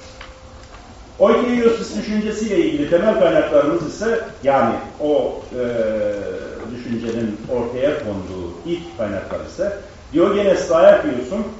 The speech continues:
ünlü filozofların yaşamları ve öğretileri yapıtının yedinci kitabının seksen beş ve seksen altıncı paragrafları,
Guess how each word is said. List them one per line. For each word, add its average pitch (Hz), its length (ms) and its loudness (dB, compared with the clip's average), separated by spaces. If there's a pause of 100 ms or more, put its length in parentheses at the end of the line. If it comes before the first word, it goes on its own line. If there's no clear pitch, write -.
(640)
ünlü 190 300 2
filozofların 151 680 2
yaşamları 147 560 2
ve 127 40 0
öğretileri 123 560 -2
yapıtının 127 600 -4
yedinci 180 400 -4
kitabının 185 480 -8 (200)
seksen 151 420 -2
beş 170 120 -4
ve 160 280 -10
seksen 139 220 -6
altıncı 127 400 -6
paragrafları, - 520 -8